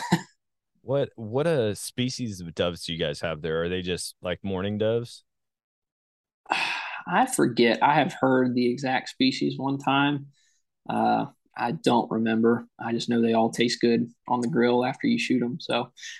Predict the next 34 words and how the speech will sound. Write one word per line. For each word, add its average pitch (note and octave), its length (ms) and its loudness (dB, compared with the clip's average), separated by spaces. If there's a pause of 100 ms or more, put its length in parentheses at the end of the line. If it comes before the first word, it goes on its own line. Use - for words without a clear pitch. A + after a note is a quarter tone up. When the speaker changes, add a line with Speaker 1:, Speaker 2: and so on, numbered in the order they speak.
(140)
Speaker 1:
I A#2 100 6
don't A#2 220 4
discriminate. - 600 0 (300)
Speaker 2:
<laughs> - 460 -10 (520)
Dude, G2+ 280 -4
dove G2+ 260 -2
jalapeno F#2+ 640 -2
poppers, E2 540 -6
man. E2 540 -8
That's, F2+ 240 -10
like, E2+ 300 -4 (300)
Speaker 1:
That's F3 300 2
where B2 140 6
it's G2+ 160 2
Speaker 2:
my B2 100 4
Speaker 1:
at. A#2 120 4
Speaker 2:
go-to G2 440 -2
snack F#2 540 -6
in E2 100 -6
August. D#2+ 720 -8 (640)
Or, G#2+ 180 -2
sorry, F2+ 380 -2
in F2 100 -6
September D#2+ 760 -8
after E2+ 300 -8
season D#2+ 380 -10
opens. D2+ 500 -12 (480)
Yeah, F#2+ 140 0
our G#2+ 200 2
season A2+ 360 -4
here F#2 340 -4
is D#2+ 280 -6
September F2+ 540 -8
first - 580 -10